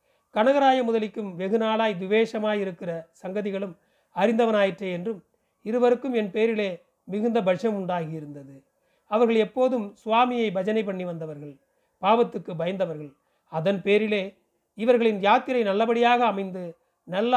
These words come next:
ஆரோக்கியத்துடன் இவர்கள் சீமைக்கு போய் சேர வேண்டும் என்று சகல ஜனங்களும் வாழ்த்தினார்கள். சுவாமியும் அந்தப்படிக்கே அவர்களுக்கு தயவு பண்ணுவார், அதில் சந்தேகமில்லை. முசே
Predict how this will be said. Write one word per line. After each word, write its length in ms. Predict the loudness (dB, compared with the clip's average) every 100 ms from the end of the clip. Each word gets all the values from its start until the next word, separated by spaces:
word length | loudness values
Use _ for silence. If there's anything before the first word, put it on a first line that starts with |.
| 4
ஆரோக்கியத்துடன் 680 | 4 2 0 -6 -6 -6 -6
இவர்கள் 320 | -6 -6 -6
சீமைக்கு 420 | -6 -4 -4 -6
போய் 260 | -10 -10 -4
சேர 160 | -2 0
வேண்டும் 320 | 0 -4 -6
என்று 240 | -8 -8 -10 -12 _ _ _
சகல 320 | -2 2 4 4
ஜனங்களும் 500 | 4 2 2 0 0
வாழ்த்தினார்கள். 640 | 0 -2 -8 -10 -12 -16 -20 _ _ _ _
சுவாமியும் 580 | 2 4 4 2 -2 -2
அந்தப்படிக்கே 600 | -2 -4 -4 -6 -4 -6 -6
அவர்களுக்கு 420 | -6 -4 -4 -6 -4
தயவு 300 | 2 2 2
பண்ணுவார், 440 | 0 -2 -4 -4 -10 _
அதில் 280 | -8 -6 -6
சந்தேகமில்லை. 680 | -6 -4 -2 -2 -4 -6 -12 -18 _ _ _ _ _ _ _ _ -4
முசே 280 | 0 4